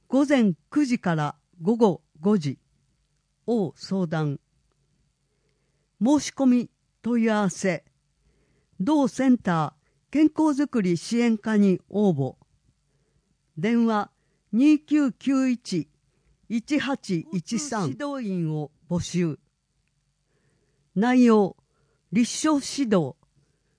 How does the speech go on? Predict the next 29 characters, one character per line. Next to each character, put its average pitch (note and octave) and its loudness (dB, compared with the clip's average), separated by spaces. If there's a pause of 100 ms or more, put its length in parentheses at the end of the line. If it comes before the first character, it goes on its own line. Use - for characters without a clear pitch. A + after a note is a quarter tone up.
(240)
朝 A#3+ -2
一 F#3+ -2
時 A3+ -4
間、 D#3 0 (360)
夕 B3 2
二 G#3 4
時 B3+ 0
間 B3+ 2
程 A3 0
度。 C3+ -4 (840)
交 D#4 2
通 D4 0
安 C4+ 4
全 C4 4
教 B3+ 0
室 - -4
な E3 2
ど。 D3 -4 (1500)
募 A3+ 0
集 C#4 0
学 A3+ -2 (100)
区、 E3+ -2 (800)
上 C#4+ 4
新 C#4 2
井 B3+ 4
小、 A3 -2 (480)
富 C4 6
岡 B3+ 0
小、 G#3 -2